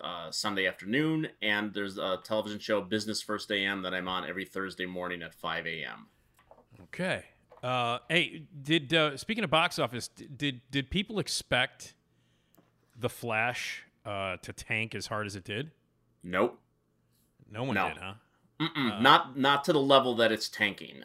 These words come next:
Speaker 1: Uh, I mean, the numbers were low coming in tracking, but people were expecting somewhere around seventy, seventy-five million last weekend,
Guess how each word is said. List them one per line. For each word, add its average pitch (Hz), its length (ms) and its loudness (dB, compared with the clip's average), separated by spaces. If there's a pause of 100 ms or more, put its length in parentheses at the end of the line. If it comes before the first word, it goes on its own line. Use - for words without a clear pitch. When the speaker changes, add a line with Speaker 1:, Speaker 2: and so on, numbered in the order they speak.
(120)
Speaker 1:
Uh, 92 500 2
I 98 160 -2
mean, 98 360 -4 (140)
the 104 580 -2
numbers 131 520 0
were 117 400 0
low 110 360 6
coming 113 320 0
in 98 80 -4
tracking, 123 480 2
but 107 160 0
people 127 200 -4
were 110 120 2
expecting 107 540 -2
somewhere 104 400 -2
around 98 260 -2
seventy, 104 420 0
seventy-five 95 600 -2
million 101 300 -2
last 110 220 -4
weekend, 131 460 -6